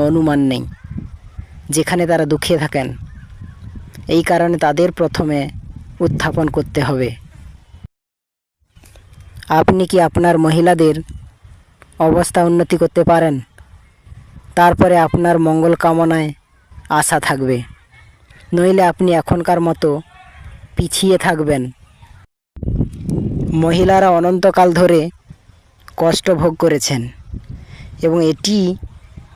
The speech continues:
তাকে অসীম ধৈর্য ও অসীম অধ্যবসায় দিয়েছে। নারী ততটাই সাহসী যতটা পুরুষ।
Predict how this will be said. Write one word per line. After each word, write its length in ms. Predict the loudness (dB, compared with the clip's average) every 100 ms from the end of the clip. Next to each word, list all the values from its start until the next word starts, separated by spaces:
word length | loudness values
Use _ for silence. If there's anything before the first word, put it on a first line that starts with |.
| -8 -4
তাকে 200 | 0 2
অসীম 360 | 2 0 0 2
ধৈর্য 360 | 2 2 2 0 0 -10 _ _ _ -20 -20 -6 0
ও 40 | 2
অসীম 320 | 0 0 0 0
অধ্যবসায় 580 | -2 0 0 0 0
দিয়েছে। 440 | 0 0 -2 -4 -6 -10 -20 -20 -20 -20 -20 -20 _ _ _ _ _ _ _ _ _ _ _ _ 0
নারী 280 | 2 2 2
ততটাই 440 | 2 2 2 2
সাহসী 440 | 2 -2 -2 -4 -6 -8 _ _ _ _ _ _ _ -6
যতটা 400 | -2 0 0 -2
পুরুষ। 400 | 0 2 2 0